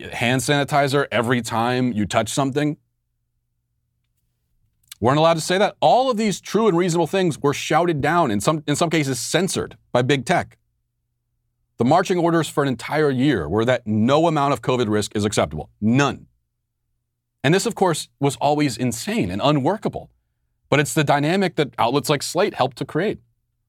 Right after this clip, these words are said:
Now, some of them may want to pull back, perhaps because some of the people, uh, you know, working in these outlets who push the panic porn really are just sick of living like this. But it's too late.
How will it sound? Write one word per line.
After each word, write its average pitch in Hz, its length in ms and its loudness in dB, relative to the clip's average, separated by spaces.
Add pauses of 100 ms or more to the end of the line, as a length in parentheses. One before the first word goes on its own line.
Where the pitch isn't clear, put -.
(500)
Now, 139 220 2
some 165 180 2
of 190 60 2
them 127 280 0
may 110 220 0
want 127 200 2
to 113 40 2
pull 113 220 -4
back, 135 320 2
perhaps 117 240 0
because 117 260 -2
some 123 180 0
of 110 80 -2
the 104 120 0
people, 110 440 -2 (600)
uh, 95 280 2
you 117 120 0
know, 101 80 0
working 143 300 2
in 120 60 0
these 98 120 0
outlets 92 400 -2 (320)
who 110 40 2
push 170 260 0
the 156 60 -4
panic 98 360 -2
porn 98 340 -2
really 127 300 2
are 113 80 0
just 113 240 -2
sick 143 160 0
of 87 120 -4
living 147 240 2
like 80 200 -2
this. 90 340 -8 (1040)
But 135 100 2
it's 135 120 -6
too 202 140 2
late. 220 240 0